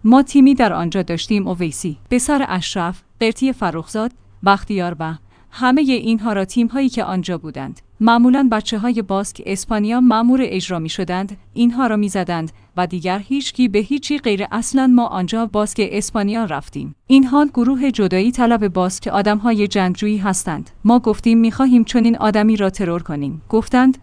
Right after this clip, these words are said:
اینقدر می‌گیریم." روحانی مصری در آلمان بود که رفیق آنها بود.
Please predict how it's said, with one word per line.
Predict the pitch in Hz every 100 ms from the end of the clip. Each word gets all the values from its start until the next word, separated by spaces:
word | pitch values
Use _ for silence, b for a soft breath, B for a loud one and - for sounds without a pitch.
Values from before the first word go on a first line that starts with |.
| -
اینقدر | 262 269 262 294 247
می‌گیریم." | 196 151 156 131 151 - -
روحانی | 208 208 220 226 240
مصری | 214 202 240 247
در | 202 175
آلمان | 165 151 170 196
بود | 226 208
که | -
رفیق | 180 185 190 247 -
آنها | - 160 147 180
بود. | 156 147